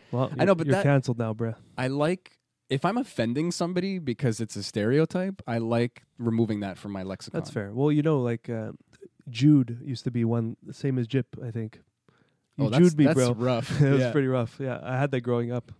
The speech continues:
Speaker 1: "You Jude me, man."
Speaker 2: <laughs>
Speaker 1: <laughs> I never took offense to it, but it's very offensive if you think about it.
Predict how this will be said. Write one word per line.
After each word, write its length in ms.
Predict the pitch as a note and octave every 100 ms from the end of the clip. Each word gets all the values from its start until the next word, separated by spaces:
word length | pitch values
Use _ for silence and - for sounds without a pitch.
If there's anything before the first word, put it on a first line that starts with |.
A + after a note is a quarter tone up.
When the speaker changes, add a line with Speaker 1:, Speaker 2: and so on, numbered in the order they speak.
| _
Speaker 1:
"You 140 | - C3
Jude 260 | C3+ F#3+
me, 100 | C#3 B2+
man." 240 | A#2 A#2
Speaker 2:
<laughs> 200 | A#2+ - - - - - _ _ _
Speaker 1:
<laughs> 840 | F3+ - - - - - - - -
I 100 | F3
never 200 | G#3 F#3+
took 160 | F3+
offense 380 | D#3+ C#3 E3 E3
to 100 | C3+
it, 100 | A#2+
but 140 | B2 A#2+
it's 200 | B2 A#2
very 260 | A#2+ D3
offensive 420 | A#2 B2+ B2+ A#2+
if 60 | G#2+
you 60 | G#2+
think 240 | - B2+
about 240 | A2+ G2
it. 80 | -